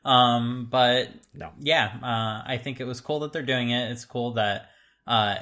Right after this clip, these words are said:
Speaker 1: non-internet people get exposed to this, because I'm sure, like, all the internet got exposed to Severance when that finale was happening. Uh, all the internet got exposed to Ted Lasso for all seventeen of its seasons. Um, there were not seventeen seasons.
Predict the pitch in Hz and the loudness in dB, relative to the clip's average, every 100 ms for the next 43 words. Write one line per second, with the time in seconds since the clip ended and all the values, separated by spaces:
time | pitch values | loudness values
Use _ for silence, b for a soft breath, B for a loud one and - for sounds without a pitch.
0 | 135 127 131 131 131 131 135 131 139 131 | -2 4 6 6 4 2 -4 -6 -6 -6
1 | 131 123 139 135 127 123 120 135 135 135 | -8 -8 -8 -6 -6 -6 -6 -4 -4 -6
2 | 165 170 - 113 113 - 123 113 104 101 | -8 -8 -8 -6 -6 -2 -2 -2 -4 -8
3 | - 117 113 113 110 110 101 110 104 - | -2 0 0 -2 -4 -8 -8 -6 -8 -8
4 | 110 101 117 131 139 131 123 120 123 117 | -10 -10 -8 -2 -2 -2 -6 -4 -4 -2
5 | 113 - - 117 107 107 104 104 101 107 | -4 -4 -8 -6 -4 -4 -6 -10 -8 -8
6 | 101 113 104 101 - b b b 123 107 | -8 -10 -10 -12 -16 b b b -2 0
7 | 101 107 117 110 107 104 113 101 - 101 | 0 0 0 0 -2 -6 -8 -8 -6 -6
8 | 98 - 120 110 113 120 113 113 110 123 | -6 -6 -6 -6 -6 -6 0 0 0 -2
9 | 110 107 120 110 110 107 107 107 101 b | -2 -4 -6 -6 -2 -2 -2 -6 -12 b
10 | b b - 123 113 113 123 117 110 - | b b -2 0 0 -4 -4 -2 -4 -6
11 | - 117 110 110 110 - - b b b | -6 -4 -4 -4 -6 -8 -12 b b b
12 | 123 113 107 104 104 104 107 _ 131 - | 2 4 2 -2 -6 -10 -14 _ -20 -20
13 | 135 117 107 101 95 - 110 113 120 - | -10 -6 -6 -6 -10 -12 -14 -14 -16 -18
14 | 170 139 131 | -20 -20 -20